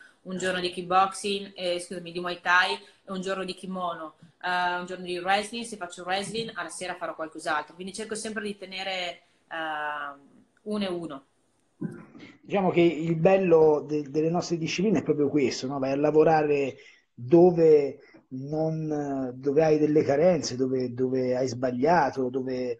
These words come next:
Speaker 2: eh, dove magari ti senti debole, e poi vai anche a rinforzare i punti di comfort, i punti,
Speaker 1: Sì,
Speaker 2: i punti forti.
Speaker 1: sì.
Speaker 2: E
Speaker 1: Però
Speaker 2: poi io
Speaker 1: è
Speaker 2: te l'ho scritto anche, te l'ho scritto anche in un messaggio,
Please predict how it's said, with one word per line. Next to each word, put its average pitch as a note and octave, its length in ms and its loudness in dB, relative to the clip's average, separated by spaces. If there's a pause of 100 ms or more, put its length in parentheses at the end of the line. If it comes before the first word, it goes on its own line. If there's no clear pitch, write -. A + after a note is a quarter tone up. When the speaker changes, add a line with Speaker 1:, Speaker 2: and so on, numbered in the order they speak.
(340)
Speaker 2:
eh, A#2 160 -6
dove C3 180 -6
magari C#3 340 -2
ti B2+ 100 -8
senti C#3 300 -8
debole, A3 540 8
e - 220 0
poi D#3+ 240 0
vai C#3 180 -2
anche C#3 380 -2
a B2 40 -2
rinforzare C#3 720 0
i - 280 0
punti - 220 -10
di C3+ 120 -4
comfort, D3 520 -2
i B2+ 40 -14
punti, B2 540 -14
Speaker 1:
Sì, - 140 -8
Speaker 2:
i B2 140 -2
punti C4 260 -6
forti. F#3 300 -2
Speaker 1:
sì. D#4+ 80 -14
Speaker 2:
E - 480 -12
Speaker 1:
Però G3 200 2
Speaker 2:
poi F#3+ 120 10
io F#3 140 10
Speaker 1:
è - 60 4
Speaker 2:
te - 100 0
l'ho - 100 0
scritto F#3+ 480 -2
anche, F3+ 420 -2 (260)
te E3 80 -4
l'ho E3 60 0
scritto F#3 320 0
anche F#3 200 2
in F3+ 60 2
un F#3 140 2
messaggio, F3 800 -2